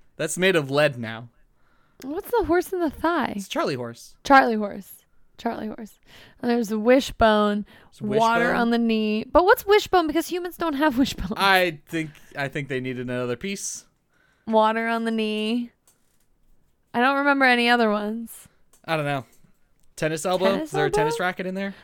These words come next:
Speaker 2: That's what I was thinking too. So maybe,
Speaker 1: I don't
Speaker 2: since
Speaker 1: know.
Speaker 2: we both hallucinated that that <laughs> exists,
Speaker 1: That's, uh,
Speaker 2: possible.
Speaker 1: yeah. That's a Mandela effect thing. <laughs>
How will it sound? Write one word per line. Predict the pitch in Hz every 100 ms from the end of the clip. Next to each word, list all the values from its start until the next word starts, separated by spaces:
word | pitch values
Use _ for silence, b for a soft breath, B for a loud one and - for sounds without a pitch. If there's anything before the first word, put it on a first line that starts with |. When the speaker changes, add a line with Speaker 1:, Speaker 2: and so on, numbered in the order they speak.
| b
Speaker 2:
That's | 320 330
what | 381
I | 415
was | 403
thinking | 415 381 403
too. | 370 427 294
So | 277
maybe, | 247 247 262 214 220
Speaker 1:
I | 139
don't | 131
Speaker 2:
since | 123
Speaker 1:
know. | 254
Speaker 2:
we | 262
both | 247 277
hallucinated | 330 254 240 - 226 214 202 214
that | 220
that | 220 240
<laughs> |
exists, | 254 233 - 254 -
Speaker 1:
That's, | - 156 156
uh, | 151 -
Speaker 2:
possible. | 214 147 214 208 - 233 _
Speaker 1:
yeah. | - 147 143 139 - - 240 B B B B B
That's | 143 147
a | 143
Mandela | 131 127 123 123
effect | 120 123 120 -
thing. | 120 135 -
<laughs> | - _ _ - - _ _ - _ _ - - - - 147 302